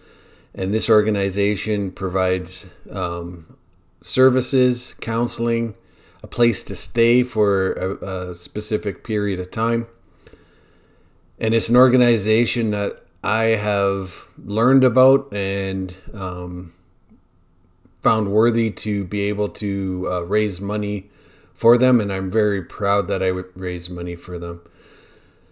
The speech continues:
How I first discovered them was I was a new attendee at a church, and they had a guy come in to explain his recent, um, experiences with working with this organization.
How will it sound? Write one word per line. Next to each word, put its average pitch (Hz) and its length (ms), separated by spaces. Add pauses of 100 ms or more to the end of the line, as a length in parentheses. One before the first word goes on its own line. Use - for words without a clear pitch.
(440)
How 131 180
I 147 100
first 143 400
discovered 117 640
them 98 320 (160)
was 92 580
I 95 120
was 95 340 (240)
a 90 120
new 120 240
attendee 117 480
at 101 60
a 95 80
church, - 720
and 95 600
they 104 300
had 98 720 (280)
a 95 100
guy 123 380 (340)
come 101 220
in 90 420
to 95 540
explain 101 760 (460)
his 92 220
recent, 95 720
um, 92 400
experiences 107 1000
with 98 180
working 95 380
with 92 260
this 92 240
organization. 92 880